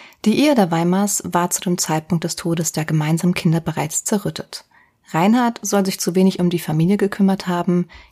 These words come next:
geht lieber zum Kegeln oder zum Tennis und soll auch hin und wieder gewalttätig Monika gegenüber gewesen sein. Seit Anfang neunzehnhundertfünfundachtzig litt Reinhard außerdem an Bewusstseinsstörungen mit langen ohnmachtsähnlichen Ausfällen,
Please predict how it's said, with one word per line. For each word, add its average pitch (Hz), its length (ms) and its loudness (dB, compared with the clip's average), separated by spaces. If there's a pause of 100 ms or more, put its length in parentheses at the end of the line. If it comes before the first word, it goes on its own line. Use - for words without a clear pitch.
geht 175 200 -2
lieber 170 200 -4
zum 160 160 -4
Kegeln 185 400 2
oder 165 300 -4
zum - 180 -12
Tennis 190 420 0 (380)
und 202 140 6
soll 202 300 2
auch 233 500 0
hin 254 260 -2
und 262 220 -2
wieder 220 560 0 (180)
gewalttätig 190 800 0
Monika 165 420 0
gegenüber 156 420 -4
gewesen 156 400 -6
sein. 165 280 -10 (340)
Seit 208 400 0
Anfang 240 380 6
neunzehnhundertfünfundachtzig 202 1300 0
litt 185 320 -2 (140)
Reinhard 185 520 0
außerdem 196 560 2
an 175 300 0
Bewusstseinsstörungen 170 1000 -2
mit 180 160 0
langen 180 240 2
ohnmachtsähnlichen 190 1400 0
Ausfällen, 185 680 0